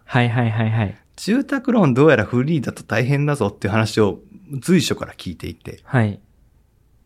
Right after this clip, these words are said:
Speaker 2: まあ、そこにひよって、
Speaker 1: うん。
Speaker 2: 三十五までに就職しなきゃなみたいな意識もずっとあったんですけど、
Speaker 1: あー、そうなんですね。
Speaker 2: まあ、今まだ入社したばっかなんで、
Speaker 1: はい。
Speaker 2: ちょっと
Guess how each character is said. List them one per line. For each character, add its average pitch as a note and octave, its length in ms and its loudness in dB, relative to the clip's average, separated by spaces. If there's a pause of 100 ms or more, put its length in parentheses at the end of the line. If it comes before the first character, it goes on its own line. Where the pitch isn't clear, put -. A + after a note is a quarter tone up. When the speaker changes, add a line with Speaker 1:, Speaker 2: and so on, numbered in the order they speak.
(360)
Speaker 2:
ま D#3 60 -4
あ、 - 20 -2
そ G3+ 140 0
こ A#3 140 2
に A3+ 100 6
ひ G#3+ 160 2
よ A#3 100 6
っ A#3 60 4
て、 - 440 -4 (240)
Speaker 1:
う A2+ 40 -4
ん。 G#2+ 40 0
Speaker 2:
三 C#3+ 200 2
十 A#2 120 2
五 A#2+ 100 4
ま A#2 100 4
で G#2 80 4
に G2+ 60 2
就 B2+ 200 -2
職 B2+ 220 -4
し - 140 -6
な C3 140 2
き A#2 80 -2
ゃ A#2 60 2
な C3+ 80 4
み A#2+ 80 2
た A2+ 80 2
い G#2 40 4
な A2 60 4
意 B2 60 4
識 A#2 220 -2
も F#2 180 -2 (200)
ず G#2 100 -14
っ - 20 -14
と - 140 0
あ B2 40 4
っ A#2+ 60 -2
た A2 180 0
ん G#2+ 100 0
で G#2 80 -2
す - 80 -8
け - 60 -8
ど、 D3+ 60 2
Speaker 1:
あ - 40 2
ー、 - 20 2
そ A#2+ 60 2
う - 0 -
な F#2 80 -4
ん F2 80 -10
で E2+ 60 -18
す - 120 -20
ね。 - 180 -20
Speaker 2:
ま - 80 -4
あ、 - 20 -4
今 A#3+ 200 4
ま B2 120 4
だ G#2 240 0
入 A2 120 0
社 - 100 -4
し - 100 -6
た C3+ 100 -2
ば C3+ 100 2
っ C3+ 100 -6
か G2+ 100 -2
な F2 120 -2
ん D#2+ 100 -8
で、 E2 240 -10
Speaker 1:
は A2 140 -4
い。 G2 80 -4
Speaker 2:
ち - 80 -12
ょ - 20 -20
っ - 20 -20
と - 80 -20